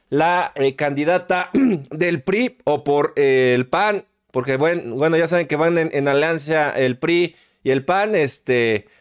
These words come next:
junto, no, Movimiento Ciudadano creo que no, no está, este, agregado con la alianza del pri y el pan, pero bueno, ya se están adelantando, amigos. Y miren, el ine no dice nada. Por eso yo creo que, como dicen ellos, el ine no, por, por eso el ine no se toca,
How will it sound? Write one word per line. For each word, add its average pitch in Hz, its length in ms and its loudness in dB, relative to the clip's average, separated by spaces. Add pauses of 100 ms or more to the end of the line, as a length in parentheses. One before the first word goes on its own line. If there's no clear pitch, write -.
(120)
junto, 127 760 2
no, 190 120 0
Movimiento 190 420 0
Ciudadano 196 360 0
creo 202 260 0
que 175 120 -2
no, 175 360 0
no 156 100 -2
está, 156 360 0
este, 135 200 -4
agregado 135 800 0
con 120 220 0
la 123 60 2
alianza 143 420 0
del 117 200 -2
pri 143 180 -2
y 139 60 0
el 123 120 -2
pan, 190 240 -2 (340)
pero 156 220 0
bueno, 202 400 0 (320)
ya 180 160 2
se 175 100 -2
están 185 240 0
adelantando, 160 640 2
amigos. 147 420 0
Y 180 460 0
miren, 196 380 0
el 185 180 0
ine 226 220 0
no 202 140 2
dice 196 200 0
nada. 190 460 0 (100)
Por 170 160 0
eso 214 240 0
yo 220 220 0
creo 214 240 0
que, 160 400 0
como 160 180 -2
dicen 190 260 0
ellos, 190 300 0
el 165 140 0
ine 196 160 0
no, 175 100 0
por, 156 260 -2
por 160 140 0
eso 185 140 0
el 180 100 0
ine 180 180 0
no 170 140 0
se 151 120 -8
toca, 147 420 -4